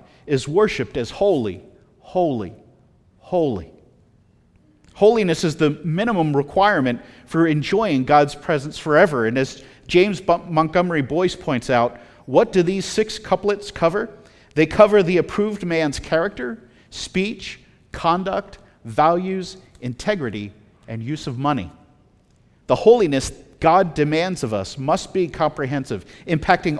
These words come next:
all aspects of who we are and how we live. So let's this answer David provides us. It begins in verse two, in the first half of verse two,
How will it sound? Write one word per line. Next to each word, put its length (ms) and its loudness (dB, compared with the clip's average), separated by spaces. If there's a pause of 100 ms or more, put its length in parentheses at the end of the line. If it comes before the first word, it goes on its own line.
all 340 2
aspects 580 0
of 120 -12
who 400 -6 (220)
we 120 -2
are 420 0 (260)
and 120 -6
how 460 -2 (300)
we 160 -2
live. 480 -2 (1800)
So 180 -4
let's 240 0 (640)
this 200 -6
answer 400 -8
David 320 -4
provides 480 -6
us. 160 -12
It 80 -12
begins 360 0
in 60 0
verse 300 -2
two, 280 -2
in 60 -4
the 80 -8
first 300 -6
half 260 0
of 60 -14
verse 260 -8
two, 340 -8